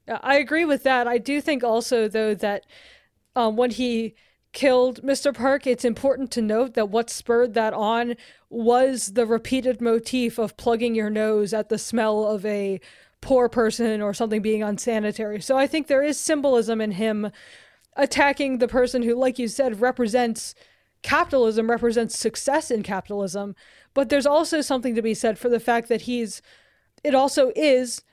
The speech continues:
along with the no plan, just an animalistic base impulse of just, it's the straw that broke the camel's back. He's been putting up with this shit all the time, and it's only gotten worse today. And then finally,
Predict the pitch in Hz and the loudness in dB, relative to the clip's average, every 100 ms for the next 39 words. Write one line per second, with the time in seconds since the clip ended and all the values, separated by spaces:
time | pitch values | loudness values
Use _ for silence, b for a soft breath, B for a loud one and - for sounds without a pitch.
0 | _ - 262 254 277 277 247 233 240 233 | _ 0 2 4 4 0 0 2 2 2
1 | - 262 247 220 220 247 220 - 277 277 | 0 0 0 0 -2 -2 -2 -2 0 2
2 | 277 269 247 - 247 233 - - - 254 | 4 2 2 0 0 -2 -10 -10 2 2
3 | 254 - 233 233 269 247 233 220 202 - | 2 -2 -4 -2 -2 -2 -2 -2 -2 -6
4 | - 247 220 202 220 - - B B B | -4 -2 -2 0 -2 -4 -12 B B B
5 | B 294 - 302 - 294 285 277 269 285 | B -6 -2 -2 2 2 4 2 0 -2
6 | 269 240 247 226 226 247 208 233 226 247 | -2 -2 0 0 0 0 0 -2 -4 -2
7 | 233 269 302 294 277 269 247 247 233 254 | -2 -2 -2 0 -2 0 2 0 0 0
8 | 226 - _ - 269 285 330 311 320 311 | 0 -2 _ -2 2 4 4 0 -2 0
9 | 277 233 202 196 - B B 247 247 254 | 2 0 -2 -6 -14 B B -2 0 2
10 | 269 294 302 285 277 269 285 - 294 240 | 2 2 2 0 0 2 2 0 -2 2
11 | 247 214 208 202 b b b b b - | 2 2 -2 -6 b b b b b -2
12 | 285 254 254 233 - 285 285 302 294 294 | 2 2 2 0 0 2 2 2 2 0
13 | 277 | -2